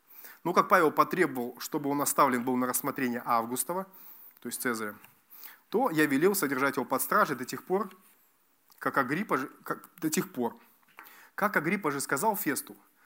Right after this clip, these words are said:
«Хотел бы и я послушать этого человека». «Завтра же», — отвечал тот, — «услышишь его».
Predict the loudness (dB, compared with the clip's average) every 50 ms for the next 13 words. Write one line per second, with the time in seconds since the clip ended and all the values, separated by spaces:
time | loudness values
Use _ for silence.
0 | _ _ _ -10 -8 -8 -8 -8 -8 -6 -4 -2 -2 -2 -2 -4 -6 -6 -8 -8
1 | -8 -8 -6 -2 0 -2 0 0 -2 -6 -6 -6 -6 -8 -8 -8 -8 -8 -8 -10
2 | -8 -10 -10 -10 -8 -8 -6 -6 -6 -8 -10 -12 -14 -18 -18 _ _ _ _ _
3 | _ _ _ _ -12 -12 -12 -18 -20 _ _ _ _ _ _ -18 -6 0 2 2
4 | 2 2 -2 -6 -6 -8 -8 -8 -8 -8 -8 -6 -6 -6 -4 -4 -6 -6 -6 -6
5 | -6 -8 -10 -12 -12 -12 -12 -12 -14 -18